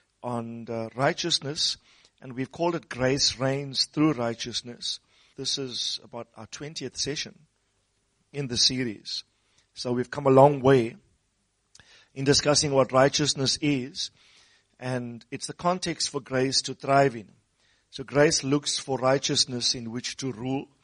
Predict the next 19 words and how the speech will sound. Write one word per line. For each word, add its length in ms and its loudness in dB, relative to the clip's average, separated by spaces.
and 120 -16
righteousness 680 -2
in 160 -14
which 280 -10
to 140 -4
reign. 300 -8
How 160 8
many 240 6
of 80 6
us 180 6
want 220 6
more 200 0
grace? 540 -8
Yeah. 100 -20
If 80 -20
you 80 -2
want 200 6
more 200 4
grace, 760 0